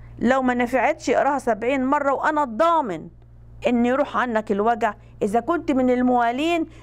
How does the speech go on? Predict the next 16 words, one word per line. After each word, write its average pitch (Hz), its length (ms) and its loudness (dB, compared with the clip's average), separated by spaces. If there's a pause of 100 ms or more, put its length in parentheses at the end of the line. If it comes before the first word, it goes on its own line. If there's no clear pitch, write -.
المصدقين 240 1000 0 (220)
الطاهرين، 214 800 0 (340)
بيروح 254 380 0
عنك 175 320 -2
الوجع". - 300 -6 (2750)
إذا 220 140 2
أردت، 320 380 0
إذا 240 240 4
ح-، - 360 0
آه، - 20 6
آه، 214 520 0
قلت: - 280 0
"بسم 262 280 0
الله 277 300 2
الرحمن 254 520 -2
الرحيم"، 262 580 0